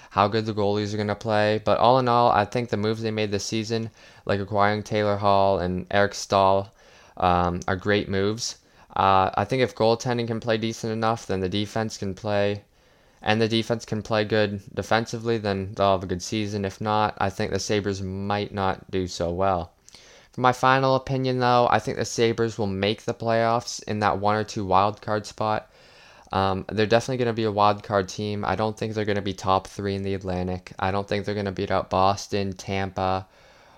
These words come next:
or, um, shit, who's that other team in the Metro? Or not the Metro, the Atlantic. Not sure, but I don't think that they're gonna be one of those top three teams in the Atlantic.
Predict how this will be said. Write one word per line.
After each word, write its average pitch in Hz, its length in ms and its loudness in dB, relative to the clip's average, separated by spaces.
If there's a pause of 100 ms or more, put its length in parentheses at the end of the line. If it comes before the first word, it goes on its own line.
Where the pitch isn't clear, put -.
(100)
or, 90 600 2 (260)
um, 87 500 -4 (760)
shit, - 280 -8
who's 104 220 -8
that 101 180 0
other 98 240 0
team 92 480 -6 (280)
in 92 220 -6
the 90 300 -4
Metro? 90 720 -6
Or 95 100 -4
not 101 220 2
the 92 80 -4
Metro, 90 300 -4
the 95 120 -2
Atlantic. 95 480 -2 (540)
Not 101 180 0
sure, 104 160 0
but 98 140 2
I 101 80 6
don't 117 200 0
think 120 380 -2
that 104 240 2
they're 98 200 0
gonna 98 200 0
be 95 160 -2
one 98 220 0
of 95 60 0
those 90 180 0
top 92 340 0
three 95 140 0
teams 95 540 -4 (360)
in 101 160 0
the 98 140 2
Atlantic. 90 580 -2